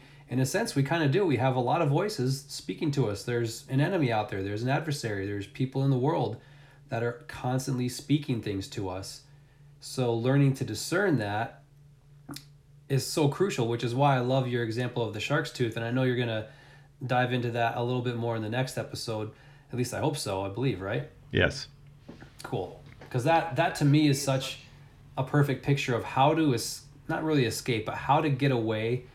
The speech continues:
Speaker 1: from the other voices and just practice hearing the voice of your Father. And I,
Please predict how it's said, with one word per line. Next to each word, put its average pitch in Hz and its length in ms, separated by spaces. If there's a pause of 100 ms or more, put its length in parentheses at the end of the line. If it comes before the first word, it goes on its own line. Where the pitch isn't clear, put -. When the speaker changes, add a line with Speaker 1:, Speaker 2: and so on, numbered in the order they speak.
(320)
Speaker 1:
from 123 320
the 113 160
other 127 180
voices 110 680 (400)
and 117 180
just 131 340
practice 123 600
hearing 117 300
the 110 60
voice 110 340
of 107 100
your 107 100
Father. 101 600
And 120 140
I, 120 220